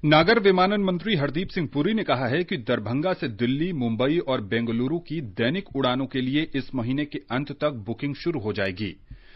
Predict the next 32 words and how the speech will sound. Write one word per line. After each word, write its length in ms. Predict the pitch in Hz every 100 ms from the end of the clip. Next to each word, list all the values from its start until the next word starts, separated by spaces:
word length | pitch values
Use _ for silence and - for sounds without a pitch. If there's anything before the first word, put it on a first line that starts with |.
| -
बिहार 320 | 131 131 151 190
में 140 | 180
दरभंगा 420 | 139 117 135 175
हवाई 300 | 135 139 139
अड्डे 200 | 127 143
पर 140 | 147 139
चल 200 | 139 131
रहे 220 | 123 135
काम 280 | - 127 135
की 140 | 180
समीक्षा 460 | - 117 117 - 135
के 140 | 123
बाद 340 | 98 117 139
श्री 200 | 131 -
पुरी 280 | 113 131 160
ने 100 | 190
बताया 460 | 117 123 113 123 143 - - - -
कि 80 |
उड़ानों 460 | 175 156 147 156 196
का 120 | 196
संचालन 560 | 180 151 135 143 165 180 -
छठ 340 | - 190 196 -
पर्व 220 | 147 151
से 160 | 147 147
पहले 560 | - 156 147 110 123 170 - - -
नवंबर 460 | 123 123 131 156 202
के 120 | 196
प्रथम 360 | - 139 127 127
सप्ताह 380 | 143 - 135
से 160 | 135 131
शुरू 240 | - 127
होगा। 340 | 104 98 95